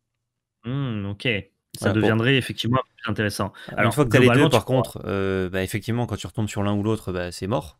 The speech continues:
Speaker 2: mais
Speaker 1: Ouais.
Speaker 2: la première fois, c'est
Speaker 1: Parce
Speaker 2: pas
Speaker 1: que
Speaker 2: grave.
Speaker 1: ce que je voulais dire, c'est que ça t'empêche de partir sur un plan combo où tu trouves une carte spécifique,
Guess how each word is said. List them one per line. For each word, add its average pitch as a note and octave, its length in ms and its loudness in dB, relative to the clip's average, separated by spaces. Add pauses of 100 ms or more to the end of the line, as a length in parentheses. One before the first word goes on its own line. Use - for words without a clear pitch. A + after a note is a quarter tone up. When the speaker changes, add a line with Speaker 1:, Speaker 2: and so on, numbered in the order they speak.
Speaker 2:
mais F2+ 380 -6 (280)
Speaker 1:
Ouais. G2+ 140 -4
Speaker 2:
la G#2 80 -2
première B2 260 2
fois, F3 120 0
c'est C3+ 60 -2
Speaker 1:
Parce A#2+ 80 2
Speaker 2:
pas A#2 40 2
Speaker 1:
que A2 60 2
Speaker 2:
grave. F#3 80 0
Speaker 1:
ce - 20 -6
que E3+ 80 4
je C3+ 60 2
voulais C#3+ 160 4
dire, F3+ 160 2
c'est - 120 -14
que - 140 -14
ça - 140 -12
t'empêche C#3 420 0
de B2 160 0
partir C3 380 -2
sur B2 160 -2
un A#2+ 80 0
plan B2+ 180 0
combo C#3 440 6
où C#3+ 60 6
tu - 120 -8
trouves C3 220 -2
une B2+ 100 2
carte C3 180 0
spécifique, - 800 -4